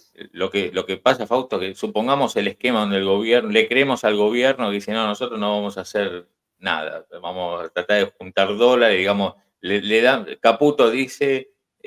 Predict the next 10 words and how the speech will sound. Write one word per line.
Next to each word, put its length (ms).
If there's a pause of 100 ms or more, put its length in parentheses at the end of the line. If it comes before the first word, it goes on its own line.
el 180
crawling 420
no 140
se 160
toca, 500
no 160
vamos 320
a 80
devaluar, 840
este, 500